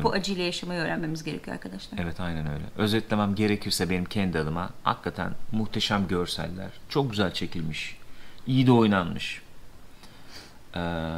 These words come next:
Speaker 2: bok gibi yazılmış. Yani bok gibi yazılmış. Ben bunu senaryo atarım abi. Yani, e, direkt senaryo atarım.
Speaker 1: Kesinlikle öyle. Aynen öyle.
Speaker 2: Mesela
Speaker 1: Başka
Speaker 2: bu bölümü bu elemanlar çekmiş
Speaker 1: Kendileri
Speaker 2: değil mi?
Speaker 1: çekmişler,
Speaker 2: İyi
Speaker 1: evet.
Speaker 2: çekmiş şimdi. Bak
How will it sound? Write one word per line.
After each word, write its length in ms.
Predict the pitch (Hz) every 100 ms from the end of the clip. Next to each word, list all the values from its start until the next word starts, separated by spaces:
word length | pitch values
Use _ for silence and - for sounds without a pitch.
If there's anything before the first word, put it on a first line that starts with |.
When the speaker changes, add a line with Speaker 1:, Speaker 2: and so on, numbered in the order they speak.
| 80 80 82 92
Speaker 2:
bok 260 | 127 170 -
gibi 160 | 113 101
yazılmış. 680 | 95 82 76 71 - - - - - - - - -
Yani 180 | - -
bok 260 | - 123 -
gibi 160 | 98 90
yazılmış. 680 | 85 80 73 73 - - - - - - - - - - - - - -
Ben 200 | 101 107
bunu 80 | 117
senaryo 540 | - 107 107 104 95
atarım 320 | 85 92 85
abi. 240 | 82 82 87
Yani, 300 | 90 85 80 - - -
e, 60 | 90 78 80 76 76
direkt 240 | 104 98
senaryo 360 | 104 90 85 78
atarım. 120 | 76
Speaker 1:
Kesinlikle 640 | - 160 - 208 240 -
öyle. 340 | 359 254 185 190
Aynen 340 | 180 185 240
öyle. 200 | 262 226
Speaker 2:
Mesela 200 | 196 131
Speaker 1:
Başka 100 | 123
Speaker 2:
bu 40 | 131
bölümü 420 | 131 139 185 196 -
bu 340 | 113 123 139
elemanlar 500 | 120 120 120 135 165
çekmiş 260 | - 104 220
Speaker 1:
Kendileri 220 | 202 214
Speaker 2:
değil 80 | 185
mi? 40 | 98
Speaker 1:
çekmişler, 320 | - - 185
Speaker 2:
İyi 40 |
Speaker 1:
evet. 120 | 151 185
Speaker 2:
çekmiş 340 | 220 - 120
şimdi. 140 | -
Bak 100 | 101